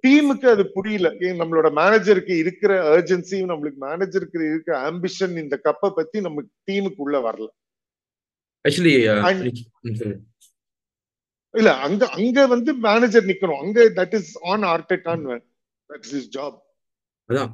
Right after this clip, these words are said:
Speaker 2: actually, மக்களே, இப்ப வர fif-, ஃபிஃப்டீன் மினிட்ஸ் வந்து நம்ம வெஸ்ட் ஹாம் கேம் பத்தி பேசுறோம், தப்பா நினைச்சுக்காதீங்க.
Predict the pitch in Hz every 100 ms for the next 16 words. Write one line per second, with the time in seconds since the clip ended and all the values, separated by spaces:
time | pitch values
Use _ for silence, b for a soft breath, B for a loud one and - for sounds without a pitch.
0 | 113 110 156 135 139 127 107 113 135 123
1 | 110 110 104 110 110 113 117 104 123 123
2 | 127 123 131 135 139 113 113 120 113 101
3 | 101 98 101 104 135 127 117 110 117 110
4 | 113 117 123 110 101 110 104 101 92 92